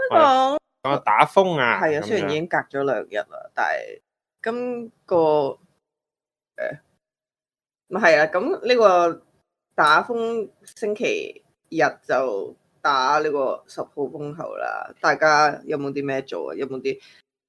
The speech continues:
Speaker 1: 冇，冇啲咩？<laughs> 禮拜日應該對大家唔係好大影響啦。<laughs>
Speaker 2: 有啊，我損失咗好多錢啊，我損失咗千幾銀啊。
Speaker 1: 嗯，因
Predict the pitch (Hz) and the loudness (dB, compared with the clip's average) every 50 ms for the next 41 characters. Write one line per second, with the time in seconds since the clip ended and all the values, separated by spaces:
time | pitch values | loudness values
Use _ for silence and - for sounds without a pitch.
0 | _ _ _ _ _ - 185 170 147 143 147 147 147 147 151 139 - - _ _ | _ _ _ _ _ -12 -6 -2 -2 0 0 0 -2 -2 -4 -6 -10 -16 _ _
1 | - 156 143 139 139 - 170 165 160 165 160 151 147 143 143 139 139 135 123 123 | -4 0 0 0 2 2 0 0 0 0 0 0 0 0 0 2 2 0 0 0
2 | 107 - - _ _ _ _ _ _ - - - - - - - _ _ _ _ | -2 -4 -8 _ _ _ _ _ _ -20 -20 -20 -20 -20 -20 -20 _ _ _ _
3 | _ _ _ _ _ _ _ _ _ _ _ _ _ _ _ _ _ _ _ _ | _ _ _ _ _ _ _ _ _ _ _ _ _ _ _ _ _ _ _ _
4 | - 202 214 214 240 226 233 226 208 196 220 247 311 349 339 311 294 254 202 202 | 6 8 8 10 10 8 8 8 6 4 2 2 4 4 6 8 8 8 10 10
5 | 190 190 202 220 240 226 185 151 135 139 156 - 180 160 147 139 139 151 185 180 | 8 10 10 8 8 6 4 2 2 2 2 4 4 4 4 4 0 -2 -2 -2
6 | 143 139 139 143 143 151 147 151 - _ - - - - _ _ - 587 508 - | -2 -2 -2 -4 -6 -6 -8 -8 -12 _ -10 -8 -8 -8 _ _ 6 8 8 6
7 | - - _ _ _ _ - 494 - - 392 392 _ _ _ _ _ - 117 104 | 6 -6 _ _ _ _ -18 -10 -4 -4 -4 -4 _ _ _ _ _ -2 2 4
8 | 104 113 120 120 117 117 117 113 117 110 - - 117 113 - 127 113 - 117 113 | 6 6 8 8 8 6 6 4 2 0 -2 -4 -4 -2 -2 -2 -2 0 2 2
9 | 113 110 107 104 110 110 104 - - 98 95 101 113 113 95 95 98 _ _ _ | 2 2 0 0 -2 -2 -2 -4 -10 -14 -14 -16 -18 -20 -20 -20 _ _ _ _
10 | _ _ _ _ _ _ _ - 117 - - 120 113 - 120 113 117 113 - - | _ _ _ _ _ _ _ -10 -10 -10 -8 -8 -2 0 2 2 2 0 -2 -4
11 | 120 113 104 104 101 104 104 104 104 - - - - 147 _ _ _ _ _ _ | -8 -6 -4 -4 -4 -4 -6 -8 -10 -12 -20 -20 -20 _ _ _ _ _ _ _
12 | _ _ - 185 175 165 156 156 151 147 160 165 165 165 160 160 _ _ - 143 | _ _ -10 -8 -6 -6 -6 -6 -6 -8 -8 -8 -6 -8 -8 -10 _ _ -14 -14
13 | 131 123 117 110 101 87 69 50 _ _ 55 50 _ _ _ _ _ _ _ _ | -12 -12 -12 -14 -16 -16 -18 -20 _ _ _ _ _ _ _ _ _ _ _ _
14 | _ _ _ _ - 392 | _ _ _ _ 6 10